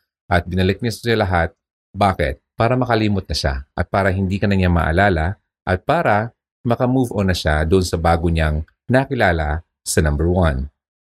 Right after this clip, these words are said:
Here's number three sign na malalaman mo kung isang lalaki ay nakapag-move on na sa iyong, uh, nakaraan. He stopped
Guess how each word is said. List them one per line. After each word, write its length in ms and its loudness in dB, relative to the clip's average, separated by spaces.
Here's 320 0
number 320 2
three 320 -2
sign 560 0
na 80 0
malalaman 480 2
mo 240 0
kung 160 0
isang 240 0
lalaki 480 0
ay 240 0
nakapag-move 560 0
on 160 0
na 240 0
sa 160 0
iyong, 320 0
uh, 320 0
nakaraan. 640 -2
He 80 2
stopped 400 0